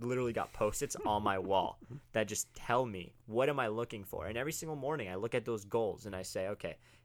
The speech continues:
Speaker 1: how can I make today better so that I can get one percent closer to any one of the things on those Post-it notes?" And I just add in things on my to-do list, you know, stuff that I need to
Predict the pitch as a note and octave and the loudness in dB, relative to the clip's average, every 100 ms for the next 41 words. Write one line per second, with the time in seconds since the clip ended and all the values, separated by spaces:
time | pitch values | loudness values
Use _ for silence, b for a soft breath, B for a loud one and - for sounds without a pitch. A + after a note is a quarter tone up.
0 | _ - A#2+ C3 C3+ - B2+ A2 A2 A2 | _ 2 6 6 4 -2 -4 -4 -4 -4
1 | G#2 - G2 F2+ F#2+ G#2 G#2 b - G#2+ | -6 -6 -2 2 4 4 2 b -16 -4
2 | A2 G2+ F#2 F#2+ - b - A2 G#2 - | 0 2 2 2 -4 b -6 -2 -2 -4
3 | G#2 F#2+ G2 E2+ G2+ G#2 G#2 - G#2+ G2 | -8 -2 -2 -2 -4 -4 -6 -8 -8 -10
4 | - G#2 - G2 - F#2 - B2 A#2+ A2+ | -4 -4 -4 -8 -4 -6 -2 -2 -2 -2
5 | A2+ G#2+ G#2 - A2 G#2 F#2+ F#2+ F#2+ F#2 | -2 -2 -4 -4 -6 -4 -4 -4 -2 -6
6 | - - F#2+ - E2 E2+ - - b b | -6 -4 -4 -6 -10 -10 -12 -16 b b
7 | b b - A2 G2+ G2+ G2 - A2 A2+ | b b -6 -2 -2 -2 -6 -2 0 2
8 | D3 G#2+ - A#2 G#2 G2 F#2 G2 G2+ C3 | 0 -4 -6 -6 -6 -6 -6 -6 -4 -4
9 | F#2+ - G2+ A2 G#2 G2 G2 A2 G2+ F#2 | -4 -8 -10 -8 -6 -4 -4 -4 -4 -6
10 | G2+ F#2 G2+ F2 | -8 -6 -6 -6